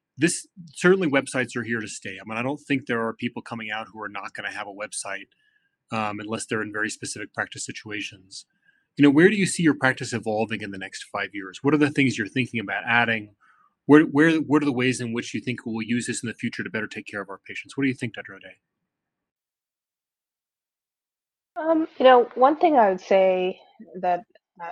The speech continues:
Speaker 2: I'm thinking of even adding at this point, just from a usability standpoint, is, is, uh, Q R codes. Um, you know, many of us use our phones and smartphones, and it's actually very easy. I found this out very recently to,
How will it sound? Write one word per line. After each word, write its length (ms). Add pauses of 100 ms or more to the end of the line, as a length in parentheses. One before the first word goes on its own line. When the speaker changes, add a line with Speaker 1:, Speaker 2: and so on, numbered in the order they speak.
Speaker 2:
I'm 160
thinking 300
of 60
even 260
adding 380
at 80
this 280
point, 300 (680)
just 240
from 160
a 20
usability 720
standpoint, 560
is, 320
is, 260
uh, 220 (100)
Q 200
R 140
codes. 480 (800)
Um, 560 (440)
you 60
know, 160
many 240
of 100
us 200
use 120
our 200
phones 320
and 80
smartphones, 680
and 80
it's 200
actually 240
very 280
easy. 440
I 80
found 240
this 100
out 140
very 260
recently 580
to, 200